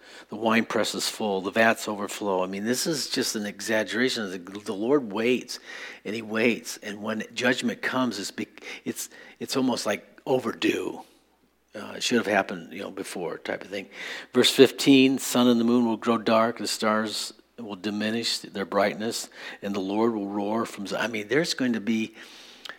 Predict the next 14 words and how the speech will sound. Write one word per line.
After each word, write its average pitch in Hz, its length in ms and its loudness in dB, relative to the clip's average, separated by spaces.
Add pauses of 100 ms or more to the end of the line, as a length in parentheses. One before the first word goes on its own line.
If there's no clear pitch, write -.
(1200)
during 160 380 4
the 160 100 6
millennial 131 540 6
reign, 104 560 0 (1000)
there's 113 220 0
gonna 117 240 2
be 107 400 0 (920)
somewhat 147 400 4
of 107 120 0
a 104 40 0
re-, 101 220 0 (360)
a 120 80 -2
remodel 107 500 2
job. 67 480 -4